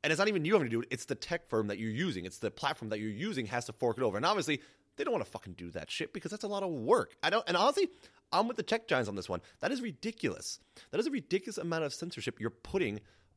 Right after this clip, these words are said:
on users and the people, and that's a lot of pressure you're putting on in terms of just administration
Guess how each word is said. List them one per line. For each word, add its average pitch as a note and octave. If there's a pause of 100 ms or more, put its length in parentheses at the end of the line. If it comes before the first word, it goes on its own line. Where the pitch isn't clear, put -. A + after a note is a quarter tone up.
(120)
on A3+
users B2+
and A#2+
the G#2
people, A#2+
and D#3
that's A3+
a B3+
lot A3
of G#3+
pressure E3
you're C3+
putting D#3
on C3+
in B2
terms D#3
of C3+
just C#3+
administration F#3